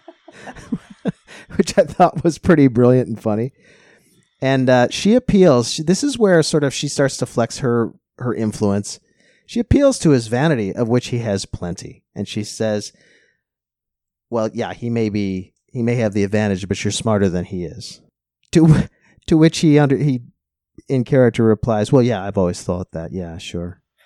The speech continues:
<laughs> And they both go back in, and he's worried about how this will look, to look. In the meantime, David's been snooping around the apartment looking at personal effects,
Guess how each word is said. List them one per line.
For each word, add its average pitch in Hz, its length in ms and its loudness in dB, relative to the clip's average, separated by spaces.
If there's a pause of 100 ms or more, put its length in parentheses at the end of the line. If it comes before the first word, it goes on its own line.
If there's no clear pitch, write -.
(140)
<laughs> - 800 -20 (1300)
And 143 200 2
they 147 80 4
both 147 260 2
go 135 160 2
back 131 340 0
in, 123 340 0
and 117 120 -2
he's 117 140 -4
worried 113 320 0
about 98 420 -2 (640)
how 117 160 -2
this 101 280 -4
will 98 160 -2
look, 110 280 -4 (640)
to 113 120 -10
look. 107 240 -4
In 110 60 -10
the 120 80 -2
meantime, 160 420 2
David's 135 380 0
been 110 100 -6
snooping 120 380 -2
around 107 160 -2
the 104 80 0
apartment 98 460 -4
looking 104 280 -2
at 95 140 -6
personal 98 420 -2
effects, - 540 -10